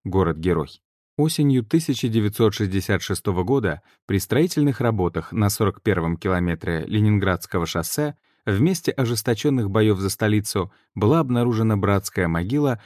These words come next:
погибших при обороне Москвы. Найденные в ней останки солдата в хорошо сохранившемся обмундировании было решено захоронить у Кремлёвской стены.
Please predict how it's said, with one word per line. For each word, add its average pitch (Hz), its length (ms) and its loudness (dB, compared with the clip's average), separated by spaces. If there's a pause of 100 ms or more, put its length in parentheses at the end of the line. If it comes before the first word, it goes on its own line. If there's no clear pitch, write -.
(140)
погибших 117 560 -2
при 107 140 0
обороне 87 400 0
Москвы. 80 480 -6 (400)
Найденные 92 580 2
в 85 60 -4
ней 92 140 0
останки 87 420 -2
солдата 98 640 -2 (180)
в - 80 -20
хорошо 113 340 2
сохранившемся 131 840 -2
обмундировании 101 920 0 (220)
было 160 280 2
решено 123 420 0
захоронить 98 640 -2 (180)
у 113 80 -2
Кремлёвской 90 600 0
стены. 78 420 -6